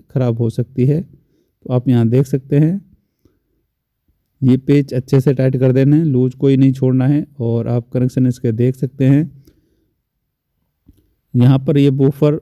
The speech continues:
आपको चेंज करना होता है। वूफर के बारे में मैं आपको थोड़ा डिटेल से बताता हूँ। तो फ्रेंड्स, ये क्या है कि वो पुराना है, ये नया है, एलजी का ही है।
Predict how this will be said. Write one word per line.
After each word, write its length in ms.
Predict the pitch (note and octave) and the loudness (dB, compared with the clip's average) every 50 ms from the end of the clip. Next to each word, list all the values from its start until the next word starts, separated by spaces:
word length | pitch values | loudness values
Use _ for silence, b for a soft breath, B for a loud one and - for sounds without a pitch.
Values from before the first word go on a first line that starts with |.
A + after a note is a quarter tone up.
| - _ _ _ _ _ _ C#3 | -8 _ _ _ _ _ _ -6
आपको 280 | C3 C3+ C3+ C3+ C#3 C3 | -6 -6 -4 -4 -4 -4
चेंज 320 | - - C3+ C3+ C#3 C#3+ | -2 0 0 0 0 0
करना 260 | D3 C#3+ C3 C3+ C3 | 0 0 2 2 2
होता 260 | B2+ B2 A#2+ A#2+ C3 | 2 2 0 0 0
है। 140 | C#3 D3 D3+ C#3 | 0 0 0 -2
वूफर 400 | C#3+ C3 C3 C3 C3 - C3+ C3+ | -2 -2 -2 -2 -2 -2 -4 -4
के 120 | - D3 | -2 -2
बारे 260 | B2+ C3 C3 C3 C3+ | -2 0 0 0 0
में 100 | C3+ C3+ | 0 0
मैं 140 | C3+ C3 B2+ | 0 0 0
आपको 400 | B2 B2+ C3 - C3 B2 - - | -2 -4 -6 -8 -8 -6 -6 -8
थोड़ा 300 | - - - B2+ A#2+ B2 | -10 -8 -6 -4 -2 -2
डिटेल 300 | A#2 A#2 A#2 - C3 B2+ | -2 -4 -4 -4 -4 -2
से 120 | B2+ C3+ | -2 -2
बताता 380 | A#2 A2+ A2+ B2+ A#2+ A#2+ - B2+ | -2 -2 -2 -2 -4 -2 -2 0
हूँ। 180 | C3 C#3+ D#3 F3+ - - _ _ _ _ _ _ _ _ _ _ _ _ _ - | 0 0 0 -2 -6 -12 _ _ _ _ _ _ _ _ _ _ _ _ _ -10
तो 160 | F3 - - - _ _ - C3 | -8 -8 -10 -12 _ _ -10 -2
फ्रेंड्स, 380 | - D#3 E3+ F#3 F#3+ - - | 0 2 2 2 2 0 0
ये 200 | D#3+ D#3 D3 D#3 | 2 2 2 2
क्या 180 | D#3 - D3 C#3 | 2 0 2 2
है 100 | D3+ D3 | 2 2
कि 280 | D#3 F3+ D#3+ D#3+ D#3+ - _ _ _ _ _ _ - | 0 0 -2 -2 -4 -8 _ _ _ _ _ _ -8
वो 180 | C#3 C3 C#3+ C3+ | -4 -4 -4 -4
पुराना 440 | C#3 C3+ C3+ C3 C3 C3+ C#3+ C#3+ C#3+ | -2 -2 0 0 2 2 2 4 4
है, 160 | D#3 D#3 D#3+ | 2 2 2
ये 180 | C#3+ C3 C3+ C3 | 0 0 2 2
नया 300 | B2 A#2+ A#2+ B2 B2+ C#3 | 2 0 0 0 2 2
है, 240 | D3+ D#3 D#3+ F3+ - _ _ _ - | 0 0 -2 -4 -8 _ _ _ -6
एलजी 340 | C3 C3 B2+ B2 B2+ C3+ C3 | -2 -2 0 0 0 0 0
का 120 | C3 C3 | 0 0
ही 200 | C3 C#3+ C3 C3 | 0 2 2 2
है। 220 | C3 C#3 D3+ G3+ | 2 0 0 -2